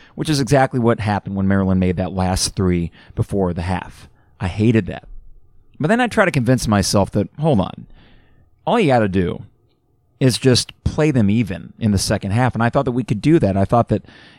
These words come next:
given that Trent had not been on the court, given that you had to take Kofi and Georgie out a little bit in spurts as well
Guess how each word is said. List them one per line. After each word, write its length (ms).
given 220
that 140
Trent 280
had 100
not 160
been 100
on 100
the 80
court, 340
given 240
that 220
you 100
had 160
to 60
take 200
Kofi 380
and 100
Georgie 420
out 180
a 40
little 160
bit 160
in 60
spurts 340
as 100
well 280